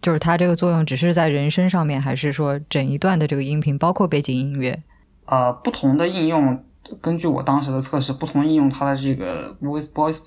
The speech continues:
Speaker 2: Boost 的算法是不太一样的。
Speaker 1: 嗯。
Speaker 2: 然后像至少当时的测试，这个 Pocket Cast 它比较粗暴，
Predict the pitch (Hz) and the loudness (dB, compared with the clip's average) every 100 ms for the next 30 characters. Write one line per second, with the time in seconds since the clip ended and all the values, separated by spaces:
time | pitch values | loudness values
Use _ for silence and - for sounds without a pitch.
0 | 147 139 165 160 - 135 135 160 131 - | -8 -6 -4 -4 -4 -4 0 0 0 -6
1 | 131 135 131 131 165 160 139 120 87 82 | -8 -8 -6 -2 2 2 2 -2 -6 -12
2 | - - - - 120 131 175 156 - 160 | -14 -20 -20 -6 -4 -2 -2 -2 0 0
3 | 139 139 - _ _ - 196 147 127 175 | 0 -2 -8 _ _ -6 -2 0 0 0
4 | 160 151 147 - 135 - 123 - 135 127 | 0 -2 -4 -2 -2 -2 -2 -2 -4 0
5 | 180 180 156 131 143 131 - - 139 - | -2 0 -2 -2 -2 -2 -4 -6 -6 -4
6 | 120 127 - 147 156 | -6 -6 -6 -4 -2